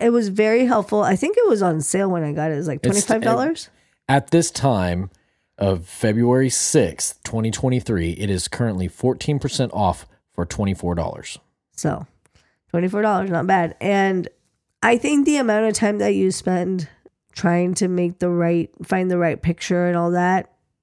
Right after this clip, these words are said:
Speaker 1: you know, it's well worth it.
Speaker 2: No,
Speaker 1: If, if
Speaker 2: I
Speaker 1: you have the time, the ultimate, like, what, what would be the ultimate best visual schedule would be if you take pictures of your child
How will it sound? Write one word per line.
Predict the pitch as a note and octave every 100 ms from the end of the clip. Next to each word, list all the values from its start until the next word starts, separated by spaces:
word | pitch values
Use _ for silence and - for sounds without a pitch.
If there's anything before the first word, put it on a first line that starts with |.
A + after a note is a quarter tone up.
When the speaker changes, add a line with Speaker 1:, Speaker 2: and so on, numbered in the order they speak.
| _ -
Speaker 1:
you | F3 E3+
know, | D3 C3
it's | -
well | D#3+ D3+
worth | D3+ -
it. | D3 - - -
Speaker 2:
No, | G3 D#3 A#3
Speaker 1:
If, | - D#4
if | - F#4
Speaker 2:
I |
Speaker 1:
you | F#4
have | G#4+ A4+
the | D4+
time, | B3 G#3+ A3+ D4+ G#4 - - -
the | G#3 B3+ -
ultimate, | A3 C4+ - D4+ D4 C4
like, | A3
what, | G#3 A#3 A3 - -
what | A#3+ A#3
would | A#3+
be | A3 A#3+
the | A3 -
ultimate | D#3 G#3+ A3+ A3 B3+ A3+ A#3 A#3 A3 - _ _
best | G#3 A3 F#3+ F#3 G3 - - - - - _ _ - _ -
visual | F3+ F#3+ F#3 F3+
schedule | - E3 D#3 D#3 F3 - -
would | A#3
be | G#3+ G#3+ A3 - _ -
if | A3+
you | A3+
take | A3 G#3+ G3+
pictures | A3+ - A#3 A3
of | G#3+
your | G3+
child | G3+ F#3+ F3+ F3+ F#3